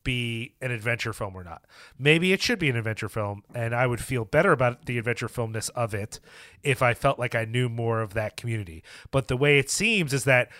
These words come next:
we get to know Ving Rhames, we get to know Don Cheadle, we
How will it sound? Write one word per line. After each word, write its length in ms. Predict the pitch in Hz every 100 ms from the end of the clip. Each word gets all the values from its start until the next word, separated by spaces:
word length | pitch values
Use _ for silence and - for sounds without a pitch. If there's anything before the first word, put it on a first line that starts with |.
| - 127
we 100 | 127
get 140 | 139
to 80 | 151
know 140 | 151
Ving 220 | 143 151 135
Rhames, 500 | 131 127 127 117 -
we 80 | 113
get 200 | 120 -
to 80 |
know 420 | 131 131 127 131 - -
Don 240 | 127 135
Cheadle, 640 | - 131 120 113 113 110 - - - _ _ -
we 160 | 127